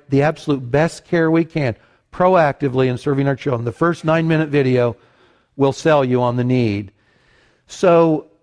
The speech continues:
we're already in process on this. We've tried to be intentional with this all along. We're raising the standard on our care for children in our midst. That's from basically seventeen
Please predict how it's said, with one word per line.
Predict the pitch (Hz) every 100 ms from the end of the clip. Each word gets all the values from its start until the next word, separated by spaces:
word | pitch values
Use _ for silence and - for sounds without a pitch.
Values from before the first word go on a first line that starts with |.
| _ -
we're | 180 254
already | 247 214 190
in | 165
process | - 175 160 - 143 123
on | 143 127
this. | 120 -
We've | 139
tried | - 202 214
to |
be | 196 185
intentional | 160 175 165 - 151
with | 135
this | 151
all | - 165 170
along. | 160 156 156
We're | 143
raising | 127 139 160 165 170 165
the | 151
standard | - 165 156 135 123
on | 127
our | 131
care | 127 - 131 123 117 _ _ -
for | 123
children | - 151 139 131 123
in |
our | 120 120
midst. | 127 120 -
That's | 135 -
from | - 127
basically | 123 143 143 - 123
seventeen | - 131 127 - 123 107